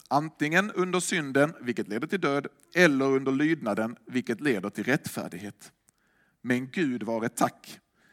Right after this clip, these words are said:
Ni var syndens slavar, men har nu av hjärtat blivit lydiga mot den lära som ni blivit överlämnade åt.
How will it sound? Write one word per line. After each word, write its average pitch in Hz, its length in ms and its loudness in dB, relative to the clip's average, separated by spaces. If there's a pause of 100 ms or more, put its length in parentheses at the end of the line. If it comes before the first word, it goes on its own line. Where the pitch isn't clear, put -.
(120)
Ni 113 120 0
var 160 180 2
syndens 131 440 -4
slavar, 113 440 2 (340)
men 113 180 -2
har 117 60 0
nu 127 240 -2
av 117 180 -2
hjärtat 123 540 2
blivit 101 320 -4
lydiga 117 500 -2
mot 113 200 -8
den 101 200 -6
lära 110 460 2 (120)
som 90 220 -14
ni 87 80 -8
blivit 85 380 -8
överlämnade 87 640 -10
åt. - 400 -18